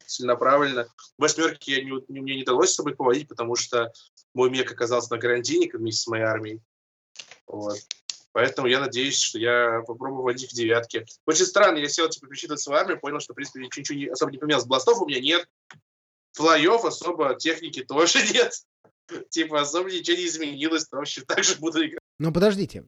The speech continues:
Speaker 2: вот есть штука, которая очень сильно ударила по всему. Вот прям
Speaker 1: Ну,
Speaker 2: очень сильно
Speaker 1: техника,
Speaker 2: ударила.
Speaker 1: экзорцисты вот покатаются, да,
Speaker 2: У
Speaker 1: хорошо.
Speaker 2: нас теперь ограниченное количество H Q. Вот я тут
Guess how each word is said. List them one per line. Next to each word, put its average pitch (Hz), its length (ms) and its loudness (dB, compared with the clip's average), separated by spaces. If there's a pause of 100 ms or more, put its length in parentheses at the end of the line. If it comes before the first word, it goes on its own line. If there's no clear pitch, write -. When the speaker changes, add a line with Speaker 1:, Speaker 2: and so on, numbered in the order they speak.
Speaker 2:
вот 175 240 4
есть 226 240 4
штука, 285 360 4
которая 190 300 4
очень 226 380 0
сильно 214 460 0
ударила 160 500 2
по - 120 -12
всему. 135 460 -4 (240)
Вот 127 140 -6
прям 151 180 0
Speaker 1:
Ну, 170 60 2
Speaker 2:
очень 190 180 2
сильно 147 200 4
Speaker 1:
техника, 139 180 0
Speaker 2:
ударила. 135 60 0 (100)
Speaker 1:
экзорцисты 151 340 -6
вот 127 140 -12
покатаются, 123 640 -8
да, 107 100 -16
Speaker 2:
У 104 40 -16
Speaker 1:
хорошо. 180 240 4
Speaker 2:
нас 226 220 4
теперь 202 260 2
ограниченное 180 760 2
количество 151 840 -4 (220)
H 143 380 -2
Q. 117 320 -10 (880)
Вот 185 220 2
я 196 160 4
тут - 320 -6